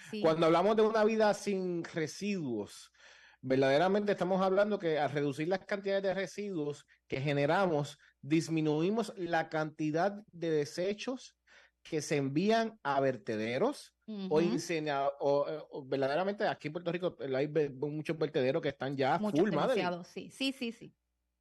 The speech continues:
Speaker 2: Esto,
Speaker 1: Sí.
Speaker 2: esto ayuda a prevenir la contaminación del suelo, la
Speaker 1: Ujú.
Speaker 2: contaminación del agua,
Speaker 1: Del
Speaker 2: la
Speaker 1: agua.
Speaker 2: contaminación del aire,
Speaker 1: Ujú.
Speaker 2: así como reducir las emisiones de gases de efecto invernadero
Speaker 1: Claro.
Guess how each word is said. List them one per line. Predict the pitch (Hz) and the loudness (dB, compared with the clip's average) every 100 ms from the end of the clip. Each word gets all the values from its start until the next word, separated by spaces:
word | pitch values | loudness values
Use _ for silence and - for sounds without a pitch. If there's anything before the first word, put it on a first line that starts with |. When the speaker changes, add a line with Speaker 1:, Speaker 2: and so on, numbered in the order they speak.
| _ _ 156 | _ _ -10
Speaker 2:
Esto, | 156 196 220 190 | -8 -4 -2 -2
Speaker 1:
Sí. | |
Speaker 2:
esto | 175 - 208 | -4 -6 -8
ayuda | 196 214 | -4 -2
a | |
prevenir | 214 190 160 165 | -2 -4 -4 -4
la | 185 | -4
contaminación | 180 170 156 147 135 147 | -4 -4 -4 -6 -6 -4
del | 175 | -4
suelo, | 165 165 127 117 127 247 202 - | -4 -2 0 2 0 -2 -8 -8
la | 202 208 | -4 -2
Speaker 1:
Ujú. | 330 | -2
Speaker 2:
contaminación | 147 147 143 143 143 131 - 151 | -2 -2 -6 -8 -10 -12 -6 -2
del | 185 165 | 2 4
agua, | 135 151 175 196 214 | 4 4 4 4 4
Speaker 1:
Del | 240 | 4
Speaker 2:
la | 220 226 | 4 4
Speaker 1:
agua. | 294 294 208 160 - | 4 2 2 -4 -16
Speaker 2:
contaminación | - 156 151 165 175 | -16 -8 -4 -2 2
del | 185 160 | 4 4
aire, | 139 151 180 202 294 240 - 220 | 4 4 6 4 2 -2 -10 -10
Speaker 1:
Ujú. | 214 214 220 | -8 -4 -2
Speaker 2:
así | 240 339 196 | -2 -2 -2
como | 202 214 214 | 0 2 2
reducir | 208 196 180 202 | 2 2 0 0
las | 220 | 0
emisiones | 208 175 175 190 202 | 0 -2 -2 -2 0
de | 196 | 0
gases | 156 170 190 190 | 0 -2 -2 -4
de | |
efecto | 165 160 - 190 | -4 -6 -8 -6
invernadero | 180 160 135 117 147 190 139 | -2 0 0 2 4 4 2
Speaker 1:
Claro. | 175 175 196 208 - | 0 0 0 -2 -6